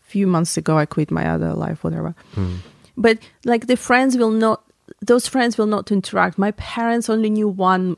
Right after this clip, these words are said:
Speaker 1: life of mine. They didn't know about my two other existences. It was
Speaker 2: Yes.
Speaker 1: just so surreal. And that's something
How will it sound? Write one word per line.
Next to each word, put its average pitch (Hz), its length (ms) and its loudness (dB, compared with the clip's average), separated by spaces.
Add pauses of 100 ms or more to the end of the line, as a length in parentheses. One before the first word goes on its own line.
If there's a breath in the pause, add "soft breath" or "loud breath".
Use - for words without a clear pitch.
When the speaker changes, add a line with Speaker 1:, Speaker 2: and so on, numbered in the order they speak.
Speaker 1:
life 160 340 -2
of 165 140 -6
mine. 185 160 0
They 226 100 4
didn't 233 240 2
know 220 140 4
about 196 240 2
my 185 140 0
two 170 180 -2
other 170 160 0
existences. 170 640 -4
It 220 100 2
was 220 160 4
Speaker 2:
Yes. 175 100 -4
Speaker 1:
just 220 220 0 (300 loud breath)
so 330 260 4
surreal. 185 540 -2 (680 soft breath)
And 240 240 2
that's 254 260 0
something 254 340 0